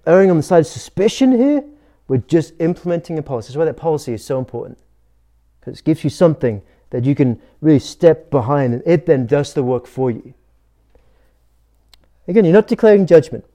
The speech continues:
Suspending a person from all positions of leadership is not a statement about that person's innocence or guilt. Rather,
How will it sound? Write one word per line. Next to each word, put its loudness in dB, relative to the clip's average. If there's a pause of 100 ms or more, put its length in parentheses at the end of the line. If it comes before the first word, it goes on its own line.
(880)
Suspending 4
a 6
person 2
from -6
all 8
positions -2
of -2
leadership -2 (300)
is -4
not 4
a 2
statement 0
about 2
that 2
person's -4
innocence -2
or 0
guilt. -2 (280)
Rather, 6